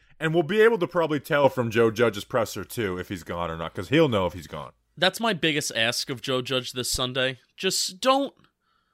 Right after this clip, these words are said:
Speaker 2: like, y-, I know you're gonna not go for it on fourth down. I know you're gonna probably call a timeout that you're not supposed to call. Just don't do anything too, like, oh my God, you know? <laughs>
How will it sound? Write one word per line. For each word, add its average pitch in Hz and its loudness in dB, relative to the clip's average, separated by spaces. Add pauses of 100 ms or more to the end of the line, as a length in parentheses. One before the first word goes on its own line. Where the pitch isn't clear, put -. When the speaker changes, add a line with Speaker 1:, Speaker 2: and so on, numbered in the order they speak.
(440)
Speaker 2:
like, 208 -2
y-, 185 -14
I 208 8
know 208 2
you're 214 0
gonna 160 0
not 131 -2
go 127 -2
for 131 -6
it - 0
on 123 -2
fourth 127 -6
down. 127 -2
I 123 -2
know 131 -2
you're 147 -2
gonna 131 -4
probably 135 -2
call 139 0
a 123 -4
timeout 123 -2
that 127 -4
you're 123 -4
not 120 -4
supposed - -8
to 113 -14
call. 123 0 (300)
Just - -4 (200)
don't 269 2 (300)
do 170 0
anything 143 -2 (800)
too, 156 4
like, 110 -2 (300)
oh 131 2
my 101 -2
God, 87 -4 (680)
you 123 -4
know? 120 -2
<laughs> - -20